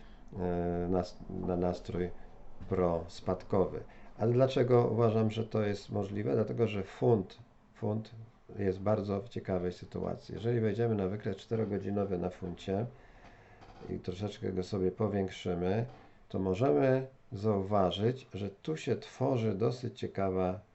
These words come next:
konstrukcja. Ta konstrukcja to się nazywa sobie oczywiście R G R. I ten R G R tutaj na funcie może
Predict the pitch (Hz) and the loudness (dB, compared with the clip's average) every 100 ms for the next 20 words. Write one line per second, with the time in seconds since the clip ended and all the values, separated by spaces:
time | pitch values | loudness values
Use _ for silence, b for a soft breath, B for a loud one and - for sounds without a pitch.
0 | _ - 90 87 - 92 87 - - - | _ -10 -8 -8 -6 -6 -6 -10 -14 -14
1 | - - b b b b 147 139 113 120 | -16 -20 b b b b -4 0 0 2
2 | 117 - 117 107 98 90 90 98 92 - | 0 2 0 0 -2 -2 0 0 0 -2
3 | 92 92 - 85 - - - 87 85 90 | -4 -4 -6 -8 -8 -8 -2 -2 0 -2
4 | 80 78 78 - 85 131 151 - 120 101 | -2 -4 -8 -10 -4 -2 0 4 4 4
5 | 98 120 143 - 113 95 92 90 - 139 | 2 2 0 -2 -2 0 0 -2 -2 -2
6 | 127 - 98 113 - - _ - 107 120 | -2 -2 -2 -2 -4 -14 _ -6 0 4
7 | 131 123 107 110 107 107 | 6 6 4 2 2 0